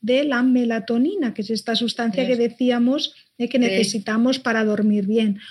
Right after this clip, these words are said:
Speaker 1: Por lo tanto, tomar alimentos con triptófano también nos puede ayudar, ¿eh? A,
Speaker 2: Qué
Speaker 1: a dormir
Speaker 2: maravilla, como
Speaker 1: mejor.
Speaker 2: que, como qué alimentos tienen triptófano.
Speaker 1: Fíjate, pues alimentos con triptófano, los lácteos, la mayoría,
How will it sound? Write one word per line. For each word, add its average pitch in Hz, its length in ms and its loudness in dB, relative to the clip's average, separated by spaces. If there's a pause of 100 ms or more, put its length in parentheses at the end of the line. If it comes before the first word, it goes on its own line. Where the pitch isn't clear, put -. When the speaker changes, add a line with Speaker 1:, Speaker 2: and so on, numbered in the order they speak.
(140)
Speaker 1:
Por 208 200 0
lo 202 100 0
tanto, 320 640 -2
tomar 226 400 0
alimentos 240 640 2
con 208 200 -2
triptófano 277 800 -2 (280)
también 262 340 2
nos 226 180 0
puede 214 280 -2
ayudar, 208 560 -2 (320)
¿eh? 247 240 -4
A, 233 140 -2
Speaker 2:
Qué 214 40 0
Speaker 1:
a 220 40 2
dormir 214 140 2
Speaker 2:
maravilla, 214 400 2
como 202 200 2
Speaker 1:
mejor. 208 140 0
Speaker 2:
que, 208 180 -2
como 202 260 2
qué 226 80 2
alimentos 220 600 2
tienen 202 280 4
triptófano. 170 800 -4 (180)
Speaker 1:
Fíjate, 262 500 0
pues 214 200 -2
alimentos 254 480 2
con 277 180 0
triptófano, 294 600 -2
los 220 260 -2
lácteos, 240 640 -2
la 254 80 -2
mayoría, 220 580 0